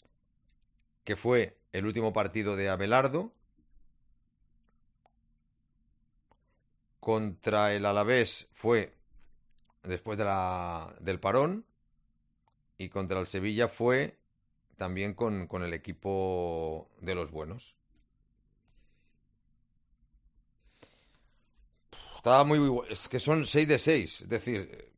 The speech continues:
tenemos los mismos puntos que hace dos, dos temporadas. Y contra el Madrid perdimos cero uno. Es decir que si no conseguimos puntuar, tendremos con los mismos rivales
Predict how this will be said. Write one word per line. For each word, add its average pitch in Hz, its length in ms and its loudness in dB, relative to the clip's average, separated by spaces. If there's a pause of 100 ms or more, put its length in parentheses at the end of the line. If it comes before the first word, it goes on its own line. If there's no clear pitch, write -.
(160)
tenemos 127 300 2
los 147 80 6
mismos 139 260 2
puntos 135 460 -2
que 120 100 0
hace 117 240 0
dos, 104 460 -2
dos 92 160 -8
temporadas. 82 760 -6 (640)
Y 101 100 -10
contra 110 220 0
el 104 60 0
Madrid 107 220 2
perdimos 113 380 0
cero 90 200 -4
uno. 92 260 -8 (1200)
Es 95 100 -10
decir 92 300 -4
que 90 360 -4 (1500)
si - 240 -6
no 107 180 -2
conseguimos 117 600 -2
puntuar, 123 680 0 (480)
tendremos 107 460 -2
con 104 120 -2
los 92 100 0
mismos 123 260 0
rivales 135 760 -2